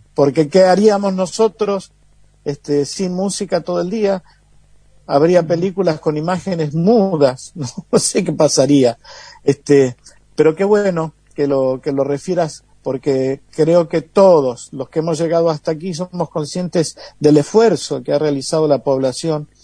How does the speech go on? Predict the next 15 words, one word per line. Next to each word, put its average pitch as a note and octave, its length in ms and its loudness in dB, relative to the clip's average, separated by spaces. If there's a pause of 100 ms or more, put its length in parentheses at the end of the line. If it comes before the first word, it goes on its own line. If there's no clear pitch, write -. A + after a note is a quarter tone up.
(420)
para C#3 440 2
tratar D3+ 580 -4
de E3 540 -2 (320)
que D#3 160 0
esta E3+ 260 -4
pandemia E3+ 460 -2
no E3+ 140 -4
nos F#3 180 -2
golpee E3+ 720 0
tan E3+ 280 -4
fuerte, F3+ 520 2
sobre D#3 300 0
todo F#3 240 -2
en F#3+ 60 -2
la D#3+ 120 -4